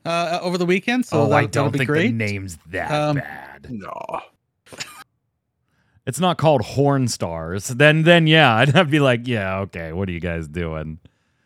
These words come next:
Speaker 1: Um, <sighs> twenty-five dollars maybe, you know, as a, like, a Christmas gift. "Hey, kids, we're gonna play this and we'll have fun," and
Speaker 2: So
Speaker 1: maybe.
Speaker 2: you can't do
Speaker 1: Uh,
Speaker 2: maybe.
Speaker 1: I
Speaker 2: It's love it
Speaker 1: guess.
Speaker 2: or leave it, bro.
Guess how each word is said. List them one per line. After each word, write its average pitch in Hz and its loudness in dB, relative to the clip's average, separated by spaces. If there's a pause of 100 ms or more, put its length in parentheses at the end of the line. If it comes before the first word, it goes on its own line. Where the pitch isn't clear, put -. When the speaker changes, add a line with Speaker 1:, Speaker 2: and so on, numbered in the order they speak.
(380)
Speaker 1:
Um, 139 0
<sighs> - -16
twenty-five 202 0
dollars 208 0
maybe, 117 -4 (140)
you 131 -2
know, 120 -2
as 131 -2
a, 120 -2
like, 120 0
a 120 -10
Christmas 143 -6
gift. 135 -2
"Hey, 160 0
kids, 147 -4
we're 143 -4
gonna 131 -2
play 131 0
this 120 -2
and 110 -4 (380)
we'll 120 -2
have 120 -2
fun," 110 -4
and 101 -6 (1160)
Speaker 2:
So 117 0
Speaker 1:
maybe. 117 -4
Speaker 2:
you 123 -2
can't 147 2
do 147 4
Speaker 1:
Uh, 139 4
Speaker 2:
maybe. 123 2
Speaker 1:
I 156 0
Speaker 2:
It's 151 -4
love 180 4
it - 2
Speaker 1:
guess. 180 0
Speaker 2:
or 220 2
leave 226 -2
it, 165 -2
bro. 117 -2